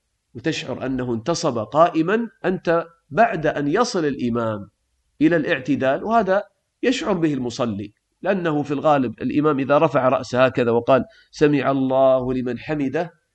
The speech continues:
فبمجرد أن ينتهي من قوله "حمده" تعرف أن الإمام قد انتصب قائما،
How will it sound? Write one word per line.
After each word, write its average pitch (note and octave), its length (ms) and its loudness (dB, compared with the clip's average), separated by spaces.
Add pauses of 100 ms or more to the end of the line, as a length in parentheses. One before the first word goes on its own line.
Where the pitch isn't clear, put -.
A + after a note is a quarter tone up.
(120)
فبمجرد D#3+ 680 0
أن C#3+ 160 -2
ينتهي D3 480 -2
من A#2+ 160 -4
قوله B2 440 -2 (200)
"حمده" G3 680 -2 (960)
تعرف F#3+ 360 0
أن F3+ 200 -2
الإمام F3 480 0
قد D#3 220 0
انتصب C#3+ 460 -2
قائما، A2+ 640 0